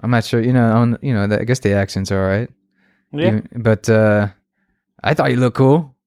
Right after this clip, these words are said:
Speaker 1: I thought he looks pretty, pretty badass. Um, yeah, I wish they would have kept him.
Speaker 2: Mm-hmm.
Speaker 1: Um, but I, I don't know. Like, I remember, I remember watching, going to watch the first Avengers movie.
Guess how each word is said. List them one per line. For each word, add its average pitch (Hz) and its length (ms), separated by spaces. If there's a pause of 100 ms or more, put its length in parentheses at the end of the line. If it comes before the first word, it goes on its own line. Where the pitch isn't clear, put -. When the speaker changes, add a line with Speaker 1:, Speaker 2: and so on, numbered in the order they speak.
(560)
Speaker 1:
I 110 40
thought 139 180
he 120 80
looks 110 160
pretty, 117 180
pretty 113 160
badass. 110 600 (560)
Um, 107 500 (920)
yeah, 120 240
I 120 80
wish 135 160
they 131 120
would 120 140
have 107 80
kept 117 240
him. 123 360 (460)
Speaker 2:
Mm-hmm. 98 360 (400)
Speaker 1:
Um, 95 560 (680)
but 101 320 (540)
I, 113 480
I 139 180
don't 104 80
know. 95 260 (120)
Like, 131 260 (240)
I 175 120
remember, 196 300
I 185 120
remember 208 340
watching, 156 640
going 147 240
to 139 80
watch 139 360
the 127 60
first 135 240
Avengers 131 380
movie. 92 380